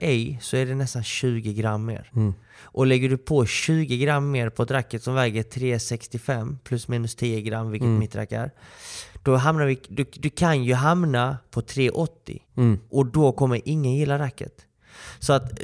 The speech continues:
Speaker 1: vi har tagit med oss den feedbacken faktiskt till nästa rack vi kommer släppa. För då kommer jag balansera racket med ett skydd på som kommer komma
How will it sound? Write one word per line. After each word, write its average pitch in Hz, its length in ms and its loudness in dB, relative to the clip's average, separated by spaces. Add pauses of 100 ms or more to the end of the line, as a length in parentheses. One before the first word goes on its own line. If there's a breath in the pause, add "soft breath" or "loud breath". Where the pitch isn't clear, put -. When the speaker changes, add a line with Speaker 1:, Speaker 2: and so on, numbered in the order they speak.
(100)
Speaker 1:
vi 135 180 2
har 147 120 6
tagit 151 280 0
med 160 380 2
oss 120 220 -2
den 151 300 2
feedbacken 107 680 -4
faktiskt - 520 -8
till 110 400 -2 (120)
nästa 123 580 -2
rack 143 300 -2
vi 117 120 -2
kommer 113 220 0
släppa. 135 560 -2 (440 loud breath)
För - 100 -8
då 139 100 4
kommer 143 260 0
jag 135 360 4 (100)
balansera 127 800 2
racket 120 400 -4
med 120 480 0 (500)
ett - 140 -6
skydd 110 420 -2
på 127 240 -2
som 117 160 -4
kommer 113 200 -4
komma 113 340 -4